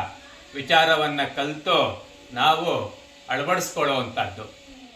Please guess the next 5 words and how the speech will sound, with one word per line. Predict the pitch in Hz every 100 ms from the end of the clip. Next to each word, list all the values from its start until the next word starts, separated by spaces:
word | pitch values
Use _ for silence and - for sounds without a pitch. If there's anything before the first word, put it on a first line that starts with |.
| - - -
ಕಡೆಯಲ್ಲಿ | 139 156 175 160
ಹೇಳೋದನ್ನ | 165 151 151 151 135 - - -
ಮೊದಲೇ | 123 135 165
ಹೇಳ್ಬಿಡ್ತಾ | 147 139 127 120 117
ಇದ್ದೀನಿ, | 110 107